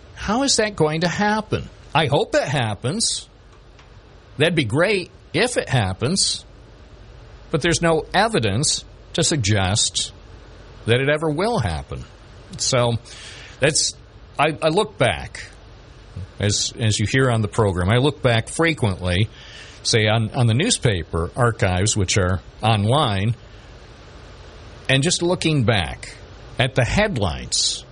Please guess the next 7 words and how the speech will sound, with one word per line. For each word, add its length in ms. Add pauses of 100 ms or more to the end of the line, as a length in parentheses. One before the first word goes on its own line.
(800)
and 140
even 560
the 100
breathless 680
reporting 640
so 500
often, 480